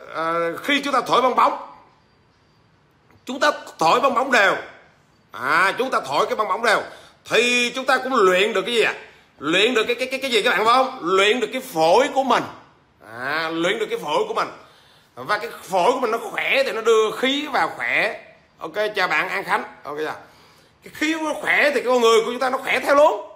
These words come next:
À, bạn nhận ra điều này chưa? Tiếp theo nữa là chúng ta gì ạ? À, ngửi mùi hơi thở. Ok. Nếu cái mùi hơi thở của chúng ta mà có cái mùi hôi mà khó chịu á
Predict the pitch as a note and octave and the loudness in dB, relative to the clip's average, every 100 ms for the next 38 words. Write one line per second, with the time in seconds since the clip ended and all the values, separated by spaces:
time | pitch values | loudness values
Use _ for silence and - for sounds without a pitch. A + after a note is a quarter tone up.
0 | - A#2 C3 D3 F#3 G3+ F#3+ E3+ D3+ D3 | -20 -16 -10 -6 -4 -2 -2 -2 -4 -4
1 | C#3+ C#3+ D3+ E3+ E3+ E3 D#3 D3+ D3+ F#3+ | -6 -8 -6 -2 -2 -2 -4 -4 -4 0
2 | E3+ - - A#3+ A3+ G3+ F#3 G#3+ E3 G3+ | 0 -2 -4 -4 -2 -2 0 0 0 -2
3 | G3+ F#3+ D#3+ C#3 - - _ _ _ _ | -2 -2 -2 -6 -8 -20 _ _ _ _
4 | _ A#2+ C#3+ E3 E3+ E3 D#3+ F#3+ B3+ A#3 | _ -6 0 2 2 0 0 0 2 2
5 | G3 F#3 E3+ A3 A3 C3+ C#3 E3 A#3+ F#3 | 2 2 2 2 2 0 2 4 2 2
6 | F#3+ F3 - - - - - G3+ C4+ D#4+ | 0 0 -2 -14 -20 -20 -6 0 0 0
7 | D4+ A#3 G3+ A3+ C3+ C#3 F3 B3 B3+ B3+ | -2 2 4 2 2 2 2 2 0 -6
8 | B3 A3 A3 F#3+ D#3+ A#3+ C4 A#3+ F#3+ F3 | -2 0 0 0 -2 -2 -2 0 0 2
9 | G#3+ A#3 A#3+ A#3 G3 - A3 C#4 - D#3+ | 2 4 4 4 0 -2 2 2 0 0
10 | F#3+ B3 | 4 4